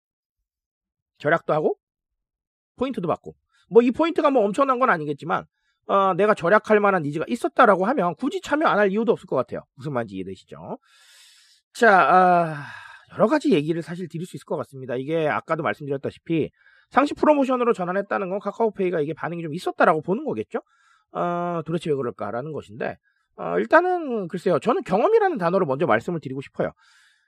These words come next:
금융과 어떤 이런 투자 이런 것들이 새로운 경험을 제공하기가 사실 쉽지는 않아요.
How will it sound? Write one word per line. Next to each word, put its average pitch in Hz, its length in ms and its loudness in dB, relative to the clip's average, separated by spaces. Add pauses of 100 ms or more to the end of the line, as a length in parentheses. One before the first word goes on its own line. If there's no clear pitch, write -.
(100)
금융과 349 1600 2
어떤 123 300 -2
이런 110 160 -2
투자 277 360 -2
이런 185 200 0
것들이 147 600 -8
새로운 466 400 4
경험을 196 400 2
제공하기가 156 640 -6
사실 247 340 -6
쉽지는 359 400 -2
않아요. 120 380 0